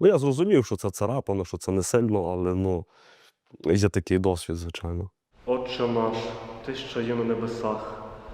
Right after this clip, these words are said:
нехай святиться ім'я Твоє». Військовослужбовцям хочу побажати найперше то здоров'я, е, натхнення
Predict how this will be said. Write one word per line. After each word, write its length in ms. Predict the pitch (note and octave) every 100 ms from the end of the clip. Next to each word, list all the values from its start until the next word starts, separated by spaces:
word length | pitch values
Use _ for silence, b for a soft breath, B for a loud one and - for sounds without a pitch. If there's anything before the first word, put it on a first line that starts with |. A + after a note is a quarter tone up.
| - -
нехай 240 | G#2+ C3+
святиться 500 | C3+ C3+ C#3 A2 -
ім'я 300 | A#2+ A2+ A2
Твоє». 320 | A2 - - - - - -
Військовослужбовцям 880 | G#2 - A#2+ G2+ G2+ G2+ A2 - F#2
хочу 220 | G2+ F#2
побажати 600 | - F#2 F2+ F#2 - E2 B B B
найперше 400 | G2 F2+ F#2 -
то 140 | F2 F2+
здоров'я, 540 | E2+ G2 A#2+ A2+ E2+ - _ _ _ _ _ _ _ _ _
е, 60 | - F2+ F2 F2 F2 F2 E2+ - - - - - -
натхнення 800 | - G2 - G#2 G#2+ G#2 F#2+ F2